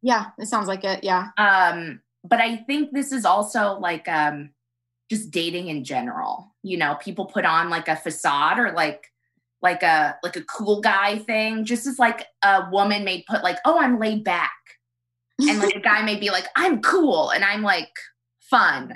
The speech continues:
Speaker 2: and they're not.
Speaker 1: Right, right,
Speaker 2: And the woman's
Speaker 1: yeah.
Speaker 2: not laid back, you
Speaker 1: Yeah.
Speaker 2: know?
Speaker 1: Yeah.
Speaker 2: I, it's a bunch of people trying to act like something,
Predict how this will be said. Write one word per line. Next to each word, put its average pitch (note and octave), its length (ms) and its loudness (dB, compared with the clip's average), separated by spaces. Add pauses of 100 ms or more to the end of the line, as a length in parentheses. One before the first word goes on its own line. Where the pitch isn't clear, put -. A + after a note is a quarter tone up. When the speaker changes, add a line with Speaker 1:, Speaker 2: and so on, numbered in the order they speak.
Speaker 2:
and F#3 140 -2
they're E3 120 2
not. D#3+ 400 2
Speaker 1:
Right, B3+ 160 0 (260)
right, C4 300 4
Speaker 2:
And G#3+ 80 0
the F3 80 -12
woman's F#3+ 300 0
Speaker 1:
yeah. G#3+ 80 2
Speaker 2:
not G#3 160 2
laid A3 180 -4
back, A#3 340 0 (340)
you B3 200 2
Speaker 1:
Yeah. A#3+ 60 4
Speaker 2:
know? A3+ 140 4 (560)
Speaker 1:
Yeah. - 260 2 (960)
Speaker 2:
I, G#3 120 -12 (100)
it's D#4 200 2
a F#4 40 2
bunch F#4+ 240 4
of D#4+ 80 -6
people D#4+ 280 0
trying A#3+ 500 -2
to - 100 0
act A3+ 200 -2
like A3 140 -2
something, D#3+ 680 -4